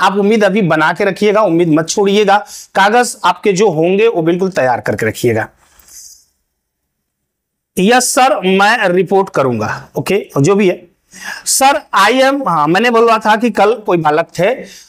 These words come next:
और, अ, उन्होंने अपनी परेशानी बताई थी, तो मैंने बताया था कि अगर आपका सिलेक्शन होता तो आप बिल्कुल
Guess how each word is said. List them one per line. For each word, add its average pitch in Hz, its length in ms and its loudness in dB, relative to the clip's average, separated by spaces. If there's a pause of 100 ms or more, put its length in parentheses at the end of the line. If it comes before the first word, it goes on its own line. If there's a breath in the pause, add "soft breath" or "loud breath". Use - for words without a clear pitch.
और, 165 260 4
अ, 160 320 2
उन्होंने 196 260 0
अपनी 202 200 -2
परेशानी 185 420 -2
बताई 185 280 0
थी, 226 100 -2
तो 220 100 0
मैंने 196 140 0
बताया 185 260 2
था 220 140 -4
कि 220 140 -2
अगर 196 360 0
आपका 220 420 -2
सिलेक्शन 233 460 -2
होता 143 320 0
तो 226 120 -2
आप 190 100 4
बिल्कुल 180 560 0